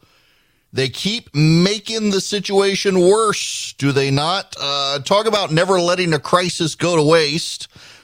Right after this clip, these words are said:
The president has decided, at a time a C N N poll shows seventy-five percent of the country's concerned about the economy and inflation and gas prices.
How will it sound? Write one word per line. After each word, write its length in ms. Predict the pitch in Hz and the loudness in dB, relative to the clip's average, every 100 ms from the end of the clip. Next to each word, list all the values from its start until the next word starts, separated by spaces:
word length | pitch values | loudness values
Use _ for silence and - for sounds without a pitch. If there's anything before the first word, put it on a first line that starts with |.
| - | -6
The 120 | 123 | -4
president 520 | - 196 233 202 190 | 0 0 0 0 0
has 160 | 175 151 | 0 -2
decided, 440 | 151 170 165 170 - | -4 -2 0 -2 -4
at 140 | 156 | -4
a 80 | 160 | -6
time 800 | - - 196 226 262 285 285 247 - | -8 -4 -2 0 -2 -2 -4 -4 -6
a 200 | 175 180 | -4 -4
C 540 | - - 254 269 262 | -6 -8 -10 -8 -6
N 140 | 247 | -4
N 280 | 240 233 226 | -2 -2 2
poll 680 | 208 202 196 156 147 180 - _ _ _ _ _ _ - | 4 4 4 0 0 -2 -6 _ _ _ _ _ _ -10
shows 840 | - 208 202 196 196 160 - - - _ _ | -4 0 2 2 2 0 -6 -10 -14 _ _
seventy-five 1160 | - - - 233 247 254 247 226 214 180 214 208 | -14 -6 -2 -2 -2 -2 -4 -4 0 0 0 -2
percent 300 | 208 - 214 | -4 -2 -2
of 60 | 185 | -2
the 80 | |
country's 400 | 170 185 - 180 | -2 -2 -2 -4
concerned 380 | - 160 185 185 | -2 -2 0 0
about 200 | 165 165 | 2 0
the 100 | 160 | -2
economy 600 | 139 - 180 185 175 170 | -8 -4 -2 0 -2 -2
and 180 | 143 135 | 0 0
inflation 640 | 131 123 175 180 160 170 151 | 2 0 0 -2 -2 -4 -2
and 220 | 131 120 | -2 -2
gas 360 | 156 156 156 - | -2 0 -2 -4
prices. 880 | 139 123 120 127 120 117 - - | -2 -2 -4 -4 -4 -6 -8 -14